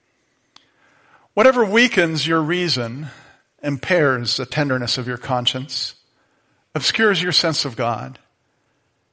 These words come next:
takes off your relish for spiritual things, whatever increases the authority of the body over the mind, that thing is sin to you, however innocent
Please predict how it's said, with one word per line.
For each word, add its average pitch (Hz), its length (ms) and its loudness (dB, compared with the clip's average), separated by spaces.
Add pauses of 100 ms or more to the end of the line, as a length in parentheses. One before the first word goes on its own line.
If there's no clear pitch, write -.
(280)
takes - 320 0
off 156 340 2
your 139 140 -2
relish 127 640 0
for - 160 -10
spiritual 143 500 -2
things, 127 640 -12 (880)
whatever 214 340 4
increases 240 720 2
the 170 140 2
authority 202 480 2
of 147 100 0
the 131 100 -2
body 165 380 4
over 160 200 0
the 160 100 0
mind, 107 560 -4 (800)
that 151 320 0
thing 180 300 -2
is 147 120 -2
sin 170 340 -4
to - 140 -6
you, 107 440 -10
however 160 560 -4
innocent 131 640 -8